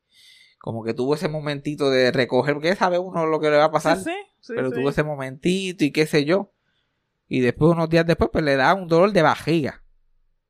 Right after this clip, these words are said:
Speaker 1: En la casa le da un dolor de barriga bien fuerte, que deciden llevarlo al hospital.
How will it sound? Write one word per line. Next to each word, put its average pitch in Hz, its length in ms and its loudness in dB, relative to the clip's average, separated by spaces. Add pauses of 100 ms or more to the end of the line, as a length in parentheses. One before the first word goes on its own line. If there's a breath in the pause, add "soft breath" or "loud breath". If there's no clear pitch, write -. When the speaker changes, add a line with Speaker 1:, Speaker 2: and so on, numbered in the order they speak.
(320)
Speaker 1:
En 117 220 -16
la 107 140 -8
casa 185 260 -4
le 143 80 0
da 123 80 0
un 139 80 -12
dolor 160 160 -2
de 165 80 0
barriga 156 340 -2
bien 156 200 -4
fuerte, 294 680 0 (460)
que 123 80 2
deciden 131 400 2
llevarlo 131 340 4
al 127 80 4
hospital. 82 460 -6